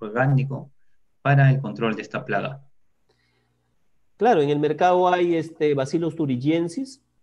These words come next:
Speaker 2: ¿ya? Es un, es una bacteria que suele usarse para el control de gusano cogollero.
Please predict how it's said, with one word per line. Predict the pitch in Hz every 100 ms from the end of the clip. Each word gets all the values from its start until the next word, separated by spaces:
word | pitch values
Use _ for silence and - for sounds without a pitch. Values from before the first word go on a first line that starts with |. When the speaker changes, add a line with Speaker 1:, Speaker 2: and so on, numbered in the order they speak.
| _ _
Speaker 2:
¿ya? | 127 127 170 - -
Es | 131 139 135 -
un, | 139 131 123 - _ _ -
es | 123 123 -
una | 131 131
bacteria | 120 113 - 135 131 123
que | 113
suele | 127 123 120
usarse | 117 120 120 120
para | 120 110
el | 110
control | 110 107 123 117 117
de | 110 107 104 110
gusano | 107 101 123 123
cogollero. | 120 117 110 123 147 196